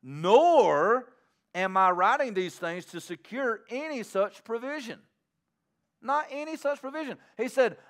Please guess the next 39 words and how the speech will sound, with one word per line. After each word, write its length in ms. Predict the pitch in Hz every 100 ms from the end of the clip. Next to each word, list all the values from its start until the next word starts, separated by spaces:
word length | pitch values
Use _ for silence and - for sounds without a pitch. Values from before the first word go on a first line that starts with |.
| -
"I 120 | 240
got 240 | 311 320 277
the 100 | 240
right 220 | 233 208
to 40 |
get 220 | 180 196
paid. 360 | - 180 208 233 _
I've 220 | - 208 -
proven 340 | 277 339 311
I've 160 | 226 175
got 200 | 190 185
the 60 |
right 180 | 190 165
to 40 |
get 200 | 165 180
paid, 300 | 180 190 226 - -
but 100 | 220
I'm 120 | 262
not 200 | 262 -
telling 240 | 285 349
you 60 | 294
I've 140 | 208
got 160 | 202 190
the 80 | 180
right 160 | 190
to 40 | 170
get 160 | 202
paid 300 | 196 220 220
to 60 | 180
get 160 | 254
paid." 320 | 262 277 294 - _ _ _ _ _ _ _ _ _ _ _ _ _ _ _ _ _
You 120 | 139
see 180 | 202 202
it? 140 | 226 165
You 100 | 156
see 140 | 202
him 120 | 202
saying 260 | 233 254 277
that? 240 | 320 339